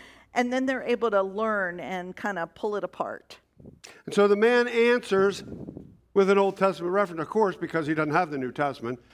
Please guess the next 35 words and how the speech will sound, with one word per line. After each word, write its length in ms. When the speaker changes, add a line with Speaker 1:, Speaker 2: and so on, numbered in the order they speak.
Speaker 2:
So 80
he 100
answers 280
with 160
an 100
Old 340
Testament. 640
I 60
mean, 120
that's 200
what 140
this 180
guy 220
does. 680
He's 160
an 100
expert 400
in 80
the 80
law. 220
He's, 340
he, 220
he 200
has 240
studied 480
this. 260
This 200
is 160
his 200
focus. 560
It's 120
basically 500
all 320
he 160
does. 720